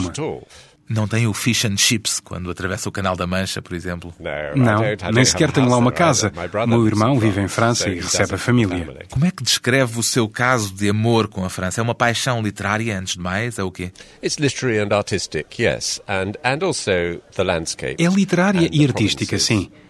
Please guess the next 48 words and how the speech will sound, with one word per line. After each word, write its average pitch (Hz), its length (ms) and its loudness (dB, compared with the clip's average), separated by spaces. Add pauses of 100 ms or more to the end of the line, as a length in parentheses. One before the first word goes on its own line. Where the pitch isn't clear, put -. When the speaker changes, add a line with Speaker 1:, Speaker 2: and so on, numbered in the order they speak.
(180)
Speaker 2:
and 90 80 -6
Speaker 1:
Também 110 240 4
Speaker 2:
the - 40 -2
Speaker 1:
contam 117 260 2
Speaker 2:
variety - 40 -4
Speaker 1:
a - 0 -
Speaker 2:
of - 120 -10
it - 60 -10
Speaker 1:
paisagem, 113 760 2
Speaker 2:
and - 20 -4
the 107 60 -4
Speaker 1:
o 107 60 -6
Speaker 2:
history. 101 120 -8
Speaker 1:
campo, 131 380 4
a 95 180 -6
Speaker 2:
I - 40 -4
mean, - 0 -
Speaker 1:
diversidade 107 680 2
Speaker 2:
I, 98 60 -6
Speaker 1:
regional, 107 500 2
Speaker 2:
the 101 60 -2
thing 165 80 -4
is, 143 60 -6
Speaker 1:
a - 20 -6
Speaker 2:
you 120 80 -8
Speaker 1:
história. 120 500 4
Speaker 2:
see, - 100 -8 (440)
Speaker 1:
Acontece 180 440 0
que, 165 160 -2
Speaker 2:
when 120 180 -4
Speaker 1:
quando 139 120 6
eu 139 60 4
Speaker 2:
I 139 40 4
Speaker 1:
era 120 100 2
Speaker 2:
was 104 60 2
Speaker 1:
jovem, 139 320 2
Speaker 2:
growing 80 140 -4
up, - 60 -18 (140)
Speaker 1:
as 143 100 -2
pessoas 185 360 0
não 165 100 6
Speaker 2:
people 127 160 4
Speaker 1:
viajavam 110 300 2
Speaker 2:
didn't - 80 -2
Speaker 1:
pelo 101 120 -6
Speaker 2:
travel 123 200 2
Speaker 1:
estrangeiro. 107 320 2
Speaker 2:
abroad. 73 160 -12